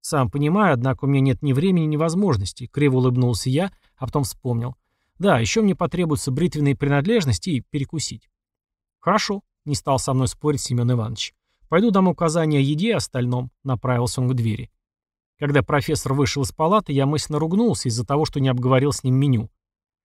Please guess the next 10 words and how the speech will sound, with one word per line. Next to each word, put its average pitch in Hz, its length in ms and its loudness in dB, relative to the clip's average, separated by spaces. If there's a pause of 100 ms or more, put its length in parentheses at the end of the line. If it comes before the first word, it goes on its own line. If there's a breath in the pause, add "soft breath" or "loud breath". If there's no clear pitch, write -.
(140)
Мне 220 140 2
же 208 80 2
принесут 208 420 0
очень 202 220 -2
полезную, 202 540 2
питательную 151 560 -2
и - 40 -2
совершенно 160 440 -2
невкусную 156 600 -4
пищу. - 460 -8